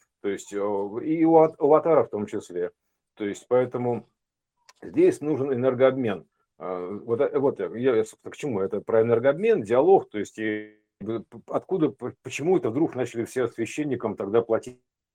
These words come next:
за счёт чего они тут жили, да? Они же особо не работали, ничего не делали. Нет, они работали, это у них была такая работа. То есть, э, как бы, потому что у них была такая задача, миссия их такая была.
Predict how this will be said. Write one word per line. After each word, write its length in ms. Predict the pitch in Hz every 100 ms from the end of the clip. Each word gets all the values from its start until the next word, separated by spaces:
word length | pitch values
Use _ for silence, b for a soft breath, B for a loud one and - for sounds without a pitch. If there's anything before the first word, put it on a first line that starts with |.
| _ _ _ _ _ b 104
за 100 | 104
счёт 180 | 123
чего 180 | 120 131
они 140 | 135 120
тут 180 | 113
жили, 340 | 95 120 110 85
да? 240 | 107 113 - _
Они 160 | - 127
же 100 | 131
особо 260 | 139 160 107
не 80 | 123
работали, 460 | 185 214 - 87
ничего 220 | 95 - 127
не 80 |
делали. 360 | 160 113 85 82 - _
Нет, 280 | 110 143 123
они 140 | 113
работали, 460 | 139 190 151 139 135
это 80 | 113
у 20 |
них 100 | 110
была 140 | 117 131
такая 260 | - 147
работа. 500 | 170 175 117 127 - - _ _ _
То 100 | 107
есть, 280 | 104 - -
э, 220 | 107 98
как 140 | - 101
бы, 60 |
потому 300 | 104 113 113
что 140 | - 117
у 40 |
них 160 | 135 180
была 200 | 123 151
такая 220 | - 131
задача, 400 | 117 147 - -
миссия 300 | 147 - -
их 60 | 95
такая 260 | 95 87 85
была. 340 | 110 113 76